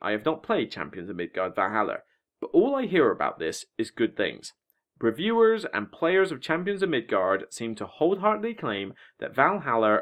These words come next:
basically took the game from being okay and made it fantastic, fixing many of the problems the original had and adding more variety. So how did this not even get a runner-up place? I'm surprised this one didn't actually win.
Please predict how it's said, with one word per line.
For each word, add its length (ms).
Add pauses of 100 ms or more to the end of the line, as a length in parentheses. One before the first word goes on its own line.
basically 500
took 280
the 80
game 440
from 220
being 240
okay 580 (160)
and 220
made 180
it 140
fantastic, 920 (280)
fixing 600
many 320
of 80
the 60
problems 480
the 80
original 380
had 360
and 180
adding 280
more 260
variety. 720 (720)
So 120
how 260
did 160
this 180
not 140
even 240
get 220
a 100
runner-up 640
place? 460 (280)
I'm 120
surprised 320
this 120
one 120
didn't 180
actually 320
win. 440